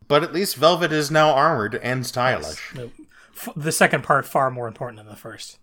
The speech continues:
Speaker 1: Naturally.
Speaker 2: Very stylish.
Speaker 1: That is, that is, uh, that is her first priority,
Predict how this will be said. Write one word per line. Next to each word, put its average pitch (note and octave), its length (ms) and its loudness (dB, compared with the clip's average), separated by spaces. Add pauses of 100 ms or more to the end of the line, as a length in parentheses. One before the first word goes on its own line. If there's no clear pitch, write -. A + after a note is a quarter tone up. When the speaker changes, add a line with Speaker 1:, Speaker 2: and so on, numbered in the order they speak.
Speaker 1:
Naturally. D3 440 6
Speaker 2:
Very - 80 -10
stylish. - 420 -16 (100)
Speaker 1:
That C3 200 6
is, C3 240 0
that B2 140 0
is, B2 360 -6 (840)
uh, A#2 220 -4
that A#2 140 2
is A2+ 140 0
her G#2+ 100 2
first C#3+ 340 0
priority, A2 600 2